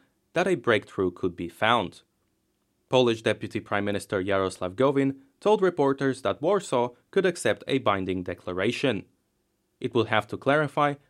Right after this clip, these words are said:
how Brussels would use the rule of law conditionality mechanism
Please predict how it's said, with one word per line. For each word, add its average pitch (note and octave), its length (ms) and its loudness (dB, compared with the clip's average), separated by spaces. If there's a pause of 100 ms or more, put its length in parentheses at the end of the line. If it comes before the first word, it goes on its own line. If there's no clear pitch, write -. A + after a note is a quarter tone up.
how G#3+ 200 2
Brussels D3 460 0
would A#2+ 160 0
use D#3+ 220 -2
the B2 80 -2
rule A2 220 0
of F#2 140 -4
law G2+ 160 2
conditionality G#2+ 800 -4
mechanism C#3+ 600 -2